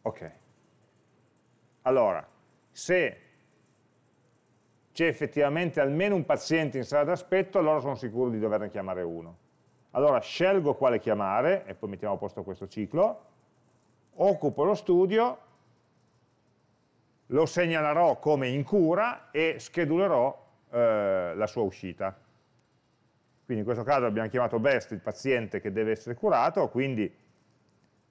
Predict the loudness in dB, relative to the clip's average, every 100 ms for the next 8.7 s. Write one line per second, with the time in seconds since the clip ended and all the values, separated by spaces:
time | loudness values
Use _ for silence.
0 | _ _ -4 -2 -2 -2 -4 -4 -2 0
1 | -2 -2 0 2 2 0 -4 -6 -4 -4
2 | -4 -6 -8 -6 -6 -4 -6 -2 -2 -2
3 | -6 _ _ _ _ _ _ _ _ _
4 | _ _ _ -12 -4 -4 0 2 2 0
5 | -4 -14 _ _ _ _ _ _ _ _
6 | _ _ _ _ _ _ _ _ _ _
7 | -4 0 0 0 0 2 2 -2 -4 0
8 | 0 0 -2 -2 -2 -4